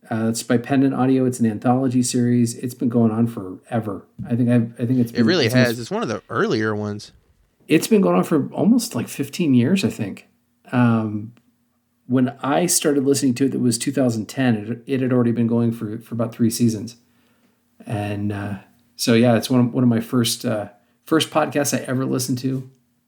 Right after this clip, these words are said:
Speaker 1: Loved it. And, you know, now I've written for it, acted on it, and now I'm the credits announcer for it. So. <laughs>
Speaker 2: Um, so I, I guess for T, I'm gonna have to hit up one of the thes,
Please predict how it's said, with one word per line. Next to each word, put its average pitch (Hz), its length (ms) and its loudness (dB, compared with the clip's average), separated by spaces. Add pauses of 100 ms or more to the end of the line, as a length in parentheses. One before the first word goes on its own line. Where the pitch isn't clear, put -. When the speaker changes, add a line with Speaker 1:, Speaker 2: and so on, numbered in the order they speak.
(440)
Speaker 1:
Loved 123 240 0
it. - 280 -2 (320)
And, 117 440 2
you - 60 -6
know, 117 100 -2
now 117 160 2
I've 123 180 2
written 127 160 0
for 123 300 0
it, 120 80 -4
acted 120 320 -2
on 120 160 0
it, 120 200 -2
and 113 280 -2
now 113 140 -2
I'm 113 80 0
the 117 60 2
credits 120 380 0
announcer 113 380 -2
for 120 240 -8
it. - 80 -16 (240)
So. 127 360 -8 (400)
<laughs> - 120 -6 (1300)
Speaker 2:
Um, 147 840 0 (1120)
so 165 180 -2
I, 151 240 -4
I 160 60 2
guess 208 240 -4
for 143 160 -2
T, 156 400 -2 (160)
I'm 123 220 -2
gonna 131 200 0
have 127 160 0
to 123 80 -12
hit 123 160 -2
up 117 140 -2
one 120 160 -2
of 113 100 0
the 107 240 0
thes, 117 560 -2